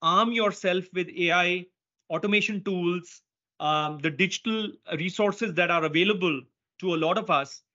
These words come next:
and use it to enhance creativity rather than saying that, "Hey, a machine is starting to do my job," or, "A machine is starting to throw out ideas better than I can do." It pushes u-,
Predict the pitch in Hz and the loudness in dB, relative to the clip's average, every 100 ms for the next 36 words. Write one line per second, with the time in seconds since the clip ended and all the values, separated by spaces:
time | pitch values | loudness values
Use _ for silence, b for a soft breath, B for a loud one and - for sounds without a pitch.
0 | _ 196 208 180 220 226 233 247 226 190 | _ -10 -6 -6 -6 -4 -6 -8 -6 -4
1 | 175 135 202 269 269 - 196 175 175 156 | -2 4 4 4 2 0 2 2 0 -4
2 | 135 147 131 127 _ _ _ 139 156 170 | -6 -6 -8 -10 _ _ _ -4 -2 -2
3 | 196 202 196 180 165 165 175 _ 156 151 | -2 -6 -6 -6 -6 -8 -14 _ -10 -2
4 | 170 165 139 _ _ _ 160 165 160 196 | 2 2 0 _ _ _ -8 -8 -6 -6
5 | 180 175 160 147 156 151 143 143 139 147 | -6 -4 -4 -4 -6 -10 -10 -8 -6 -6
6 | 151 139 127 123 123 _ _ _ 151 160 | -6 -6 -6 -6 -12 _ _ _ -2 0
7 | 156 185 160 - 143 139 143 151 - 156 | 0 -2 -2 0 -2 0 -4 -8 -6 0
8 | 147 143 143 147 143 170 139 127 - 151 | 2 2 -2 -2 2 4 4 0 -8 -10
9 | 139 147 143 131 131 147 139 170 123 _ | -8 -6 -8 -10 -10 -8 -4 -4 -6 _
10 | _ _ _ _ 214 220 - 269 320 269 | _ _ _ _ -8 -8 -6 -4 -2 -4